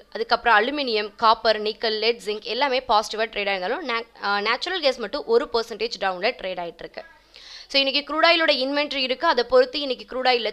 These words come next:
சேஞ்சஸ் நடக்கலாம். அதை பொறுத்து நாளைக்கு காலையில நம்மளுடைய பங்கு சந்தையில சில சேஞ்சஸ் வரலாம். அதை நம்ம கவனிக்கலாம்.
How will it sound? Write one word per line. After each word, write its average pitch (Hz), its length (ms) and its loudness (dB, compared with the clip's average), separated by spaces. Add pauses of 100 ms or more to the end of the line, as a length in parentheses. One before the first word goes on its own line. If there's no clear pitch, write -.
சேஞ்சஸ் 240 300 -2
நடக்கலாம். 254 520 -2
அதை 226 220 2
பொறுத்து 285 340 0
நாளைக்கு 277 580 -2
காலையில 220 600 -2
நம்மளுடைய 269 400 -2
பங்கு 214 360 -4
சந்தையில 190 240 -6
சில 190 300 -8
சேஞ்சஸ் 208 300 -8
வரலாம். 202 360 -4 (320)
அதை 247 220 6
நம்ம 254 220 0
கவனிக்கலாம். 196 560 -2